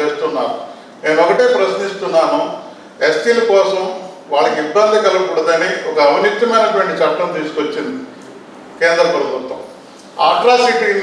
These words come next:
యాక్ట్ని ఇంత దుర్యోధనగా చేయడం అనేది నిజంగా జిల్లాలోని ఎస్సీలందరూ కూడా చాలా బాధపడుతున్నారు. న్యాయబద్ధంగా జరగాల్సినటువంటి అట్రాసిటీ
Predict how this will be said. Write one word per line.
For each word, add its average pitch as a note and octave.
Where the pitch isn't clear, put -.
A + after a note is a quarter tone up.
యాక్ట్ని -
ఇంత G3
దుర్యోధనగా G#3+
చేయడం G3+
అనేది F3+
నిజంగా G3+
జిల్లాలోని G3
ఎస్సీలందరూ G#3
కూడా F#3+
చాలా G3
బాధపడుతున్నారు. C#3
న్యాయబద్ధంగా A3
జరగాల్సినటువంటి F#3+
అట్రాసిటీ A3